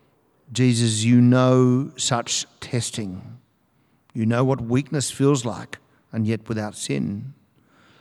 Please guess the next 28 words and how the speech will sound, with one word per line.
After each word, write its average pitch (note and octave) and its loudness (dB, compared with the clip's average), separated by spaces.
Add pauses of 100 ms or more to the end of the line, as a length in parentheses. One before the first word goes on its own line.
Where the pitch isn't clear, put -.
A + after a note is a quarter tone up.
(200)
You A#2+ 0
know C3 4
the A#2 0
suffering C3+ 0
of A#2 0
people B2+ 2
all C#3 6
over C#3 4
the C3 4
world, C#3 4 (720)
those C3 2
who B2+ 4
are A#2+ 2
being A#2 2
persecuted A#2+ 0
for C3+ 2
their B2+ 2
faith, B2+ -2
happening B2 0
more C3 4
in A2+ 0
this - -2 (760)
day B2 -2
and A#2+ 2
age A#2+ 0
than A2+ 2
ever C3 4
before. G#2+ 0